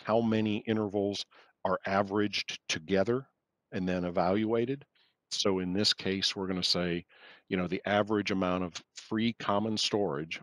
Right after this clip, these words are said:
over the last two minutes was a hundred and twenty-eight K. The duration is two minutes. And you gotta think about this one now. When you get your warnings and problems, they're gonna be in opposite order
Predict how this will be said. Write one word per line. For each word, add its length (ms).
over 200
the 80
last 460
two 160
minutes 440
was 160
a 60
hundred 380
and 80
twenty-eight 600
K. 400
The 80
duration 580
is 160
two 180
minutes. 440
And 160
you 80
gotta 180
think 260
about 240
this 240
one 160
now. 200
When 180
you 100
get 300
your 100
warnings 580
and 120
problems, 560
they're 140
gonna 200
be 200
in 120
opposite 520
order 440